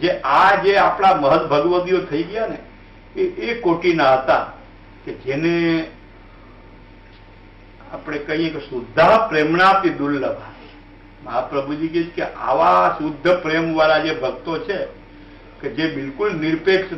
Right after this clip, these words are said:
થઈ ગયા છે, જેને કોઈ અપેક્ષા નથી. અપેક્ષા હોય તો એ પ્રભુની જેની તમે સેવા કરો છો ઈ કેમ મારા ઉપર રાજી થાય, એના સિવાય બીજી કોઈ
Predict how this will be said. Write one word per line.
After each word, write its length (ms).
થઈ 180
ગયા 200
છે, 240
જેને 200
કોઈ 340
અપેક્ષા 540
નથી. 400
અપેક્ષા 520
હોય 220
તો 180
એ 300
પ્રભુની 540
જેની 360
તમે 220
સેવા 360
કરો 320
છો 300
ઈ 140
કેમ 340
મારા 180
ઉપર 280
રાજી 360
થાય, 260
એના 200
સિવાય 360
બીજી 400
કોઈ 160